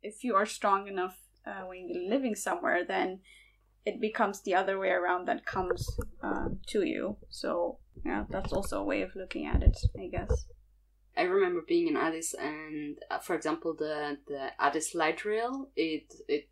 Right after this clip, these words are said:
Speaker 2: was completely funded, or
Speaker 1: Yeah.
Speaker 2: at least partially
Speaker 1: Yeah.
Speaker 2: funded. I don't know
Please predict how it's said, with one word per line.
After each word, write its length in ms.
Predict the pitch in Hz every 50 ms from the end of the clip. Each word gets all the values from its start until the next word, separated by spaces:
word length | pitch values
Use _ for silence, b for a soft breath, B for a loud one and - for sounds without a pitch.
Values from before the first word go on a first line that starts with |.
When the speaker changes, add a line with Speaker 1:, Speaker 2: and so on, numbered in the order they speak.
| -
Speaker 2:
was 160 | 147 156 147
completely 440 | - - 165 - - 170 151 147 156
funded, 520 | 156 - 165 151 151 156 151 147 143 143 -
or 100 | - 151 -
Speaker 1:
Yeah. 360 | - - - - - - 160
Speaker 2:
at 100 | 160 -
least 220 | 165 - - - - _ _ -
partially 440 | - 269 302 330 339 320 254 269
Speaker 1:
Yeah. 100 | 285 269
Speaker 2:
funded. 300 | 277 294 302 330 330 330
I 100 | - - 170
don't 160 | 175 170 165
know 180 | 156 156 165